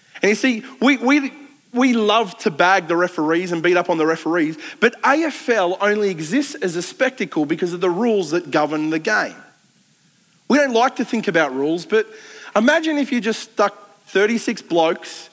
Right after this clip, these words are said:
on a big oval and threw a ball in the middle of them and said, "We're just gonna blow a whistle, go for it. First one to get the ball down the other end wins."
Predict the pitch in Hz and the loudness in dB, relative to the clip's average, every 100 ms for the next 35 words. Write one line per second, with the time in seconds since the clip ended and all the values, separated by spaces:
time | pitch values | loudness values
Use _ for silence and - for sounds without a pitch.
0 | _ _ _ - 180 175 226 214 170 170 | _ _ _ 0 2 4 2 2 0 2
1 | 165 160 185 247 - - 180 180 - 233 | 2 0 -2 -4 -10 -2 -2 0 0 2
2 | 190 139 196 277 254 196 160 175 165 143 | 2 4 4 4 2 0 0 0 0 0
3 | 175 214 175 165 180 180 170 196 190 208 | -2 -2 -4 -2 2 2 2 -2 0 0
4 | 185 180 175 160 151 147 160 151 - 95 | 2 2 2 0 -4 -2 0 0 -4 -14
5 | - _ _ _ _ _ _ - 190 196 | -16 _ _ _ _ _ _ -2 0 2
6 | 190 175 180 156 170 175 165 165 156 160 | 0 0 0 0 0 2 2 0 0 0
7 | 147 170 131 98 - - | 0 -2 -4 -6 -16 -16